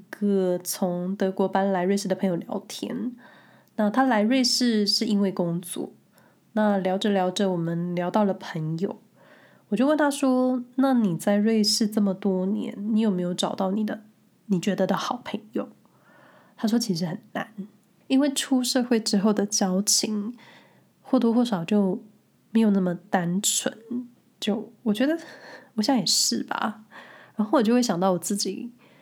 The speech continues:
在台北的时候，我觉得我自己的朋友很多，但到瑞士之后，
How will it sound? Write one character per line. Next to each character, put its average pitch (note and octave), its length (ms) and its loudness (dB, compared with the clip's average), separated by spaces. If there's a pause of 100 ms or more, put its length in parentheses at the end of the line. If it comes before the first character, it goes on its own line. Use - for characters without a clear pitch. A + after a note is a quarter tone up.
(540)
在 - 120 2
台 C#4+ 160 2
北 G3+ 140 2
的 F#3+ 100 2
时 F#3+ 140 0
候， G3+ 140 2
我 F3 100 2
觉 F3 80 -2
得 F#3 100 2
我 F3+ 80 0
自 E3+ 160 -6
己 G3+ 60 2
的 G3 160 -6
朋 - 240 -8
友 E3+ 100 -4
很 - 200 -6 (180)
多， F#3 340 -4 (640)
但 G#3+ 480 0
到 A#3+ 160 2
瑞 A#3+ 160 4
士 A#3 160 0
之 G3+ 220 0
后， G3+ 400 0